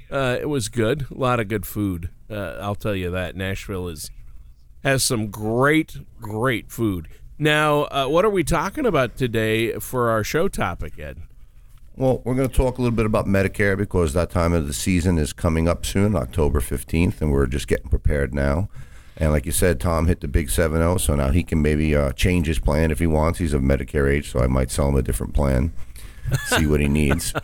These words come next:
Speaker 2: <laughs> But, but, you know, with this, with this covid nineteen, a lot of people, you know, you do seminars, you go,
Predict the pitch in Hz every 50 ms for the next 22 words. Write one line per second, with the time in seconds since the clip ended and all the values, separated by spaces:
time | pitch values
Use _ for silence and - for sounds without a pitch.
0 | - - - 170 - - - - 131 127 127 127 - 147 139 - - - - 135
1 | - - - - - - - - - - - - - - - - - - - -
2 | - - - - - - - - - - - - - - - 135 127 - - -
3 | - - - 120 135 135 127 135 127 127 131 127 117 120 117 - 120 113 - -
4 | - - - 117 113 - - 101 - - - 120 123 117 120 117 117 117 110 -
5 | - 139 156 180 139 101 98 98 104 107 - - 120 117 - - - 65 143 139
6 | 82 - 78 78 80 76 80 82 82 76 92 95 87 - - 101 98 104 104 104
7 | 104 104 104 101 101 98 101 101 90 82 82 67 71 73 71 69 69 69 69 65